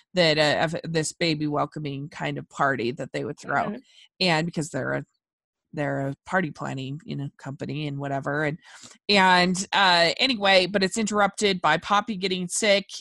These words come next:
Speaker 1: and by the, uh, one of the little kids getting stung by a bee.
Speaker 2: <laughs>
Speaker 1: And so
Speaker 2: Oh,
Speaker 1: there's all
Speaker 2: yeah.
Speaker 1: this kind of drama. And that, that all feels very real 'cause, you know,
Speaker 2: Yeah.
Speaker 1: you, that's just the way big families are. It's the way
Speaker 2: Mm-hmm.
Speaker 1: that just nothing can go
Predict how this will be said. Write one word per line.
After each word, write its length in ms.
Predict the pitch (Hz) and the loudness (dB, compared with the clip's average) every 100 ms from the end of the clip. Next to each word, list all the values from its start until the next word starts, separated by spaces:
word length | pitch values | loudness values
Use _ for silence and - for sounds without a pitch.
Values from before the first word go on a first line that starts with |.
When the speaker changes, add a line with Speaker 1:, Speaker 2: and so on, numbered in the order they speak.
| - | -6
Speaker 1:
and 180 | 175 170 | -4 0
by 480 | 151 156 151 156 - _ - | 2 4 4 0 -6 _ -8
the, 340 | 165 156 156 - - - - _ | -2 0 -2 -6 -20 -20 -20 _
uh, 300 | 175 160 147 - | 0 2 0 -2
one 200 | 175 170 | -4 -4
of 80 | 156 | -2
the 100 | 160 | -2
little 200 | 156 151 | -2 -6
kids 420 | - 196 160 170 | 0 2 2 0
getting 180 | 165 151 | -6 -6
stung 280 | - 151 151 | -4 -4 -2
by 160 | 135 | -2
a 60 | 143 | -2
bee. 480 | 165 175 165 165 - | -2 0 0 0 -4
Speaker 2:
<laughs> 60 | _ - _ - | _ -20 _ -4
Speaker 1:
And 540 | 160 156 156 156 156 - - | 2 4 4 0 -4 -12 -2
so 140 | 202 | 4
Speaker 2:
Oh, 20 | |
Speaker 1:
there's 140 | 185 277 | 6 6
all 120 | 165 | 4
Speaker 2:
yeah. 40 | |
Speaker 1:
this 140 | 196 - | 0 -4
kind 180 | - 202 | -4 -4
of 460 | - - - 208 | -2 0 2 0
drama. 260 | - 233 240 - - - - | -2 -2 -2 -14 -18 -10 2
And 320 | 214 196 190 220 | 4 4 2 4
that, 220 | 311 285 285 | 4 4 4
that 160 | 302 | 6
all 200 | 294 294 294 - | 8 6 4 -6
feels 260 | 254 226 196 | 0 2 2
very 300 | 196 170 160 | 2 2 2
real 360 | 139 139 127 151 | -2 -2 -2 -2
'cause, 400 | - 202 196 - | 0 0 -2 -6
you 140 | 202 208 | -2 0
know, 80 | |
Speaker 2:
Yeah. 80 | 202 | 0
Speaker 1:
you, 60 | 202 _ _ - | -4 _ _ 0
that's 180 | 226 | 2
just 160 | - - | 0 -2
the 80 | 226 | 2
way 180 | 202 180 | 4 2
big 300 | 185 175 - | 0 -4 -2
families 380 | 160 160 156 | -4 -2 -2
are. 240 | 165 156 165 | 2 4 4
It's 160 | 165 | 0
the 100 | - | -6
way 340 | 175 165 160 160 | -2 0 2 0
Speaker 2:
Mm-hmm. 360 | - - 208 214 165 | -6 -20 -20 -18 0
Speaker 1:
that 260 | 185 - - 185 | 2 2 -4 -8
just 320 | - 196 - | 0 0 2
nothing 440 | 202 220 233 196 | 4 4 2 0
can 200 | 190 190 | 0 0
go 360 | 175 165 160 | 4 4 4